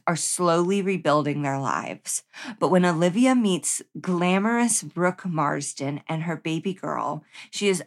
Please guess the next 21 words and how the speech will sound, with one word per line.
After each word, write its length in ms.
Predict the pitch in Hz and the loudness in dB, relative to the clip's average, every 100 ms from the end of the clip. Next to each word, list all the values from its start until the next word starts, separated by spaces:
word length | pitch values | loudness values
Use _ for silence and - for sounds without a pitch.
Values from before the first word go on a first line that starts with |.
| - | 2
overwhelmed 680 | 208 226 262 220 196 185 | 4 4 4 6 4 4
by 160 | 180 - | 0 0
a 40 | 180 | -4
feeling 480 | - 190 190 202 185 | -6 0 0 0 -2
of 120 | 175 | -2
longing 680 | 151 156 160 156 139 127 - - | -2 2 2 2 -2 -6 -10 -8
and 180 | 165 147 | -8 -6
quickly 480 | 220 214 - 131 | -8 -8 -6 -8
becomes 580 | 120 139 - 143 123 - - | -8 -12 -6 -4 -4 -8 -8
obsessed. 960 | 160 - - - 170 - - - - - _ - - 247 | -8 -6 -6 -4 -4 -4 -6 -10 -12 -14 _ -18 -12 -4
Is 140 | 202 202 | -2 0
Olivia 360 | 226 247 330 | 4 4 2
going 260 | 294 277 233 | 4 4 4
crazy, 760 | 214 233 247 208 - 156 135 - _ | -2 -2 0 0 -2 -4 -4 -8 _
or 140 | 180 180 | -2 0
is 140 | 165 | 0
a 60 | 175 | -2
mother's 600 | 170 190 208 233 220 - - | 0 0 -2 -4 -6 -6 -2
instinct 800 | 190 190 - - 120 101 - - _ | 0 0 -4 -4 -6 -6 -10 -16 _
always 640 | 156 156 135 123 123 - - | -2 -2 -2 -4 -6 -8 -10
right? 580 | 113 - - - - | -10 -10 -14 -14 -14